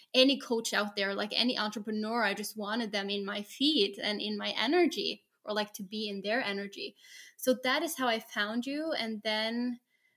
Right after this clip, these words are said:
yeah, so I guess I followed you, like, kind of randomly for a couple of years.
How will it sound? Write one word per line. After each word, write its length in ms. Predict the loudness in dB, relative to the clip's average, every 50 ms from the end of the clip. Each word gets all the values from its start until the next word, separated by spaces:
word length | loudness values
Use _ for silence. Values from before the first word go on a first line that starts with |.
| _ _ -6
yeah, 340 | -2 2 2 4 4 2
so 140 | 2 2 2
I 60 | 2
guess 220 | 2 2 0 0 0
I 80 | -2
followed 800 | -2 -4 -8 -6 -4 -2 0 0 0 2 2 2 0 0 -2 -4
you, 280 | -4 -2 0 0 0 0
like, 260 | 0 -2 -4 -4 -6 -18 -20 _ _ _ -10 -4
kind 160 | -4 -2 -2
of 120 | -2 -2 0
randomly 800 | 2 4 6 6 6 6 4 2 2 0 0 0 0 -2 -4 -8 -8
for 200 | -4 -2 0 0
a 120 | 0 -2 -2
couple 340 | -4 -4 -6 -4 -4 -4
of 100 | -4 -4
years. 720 | -4 -4 0 2 4 4 4 2 0 -4 -4 -6 -6 -8